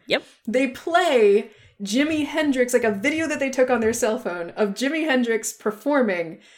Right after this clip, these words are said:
Speaker 2: for Louis Armstrong, who is
Speaker 1: Yes.
Speaker 2: just like, "This is awesome."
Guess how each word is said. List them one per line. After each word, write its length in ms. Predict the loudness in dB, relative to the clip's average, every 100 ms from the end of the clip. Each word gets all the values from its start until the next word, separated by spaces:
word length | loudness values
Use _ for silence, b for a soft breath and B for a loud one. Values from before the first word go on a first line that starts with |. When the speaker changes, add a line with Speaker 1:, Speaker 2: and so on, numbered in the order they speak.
| b b
Speaker 2:
for 460 | -16 -4 2 2
Louis 360 | 2 2 2 2
Armstrong, 880 | 2 2 2 2 2 2 -2 -6 -10 B B
who 100 | 4
is 100 | 4
Speaker 1:
Yes. 60 | 6
Speaker 2:
just 200 | 6 6
like, 300 | 4 2 4
"This 240 | 6 8
is 200 | 8 10
awesome." 580 | 6 4 4 4 4 0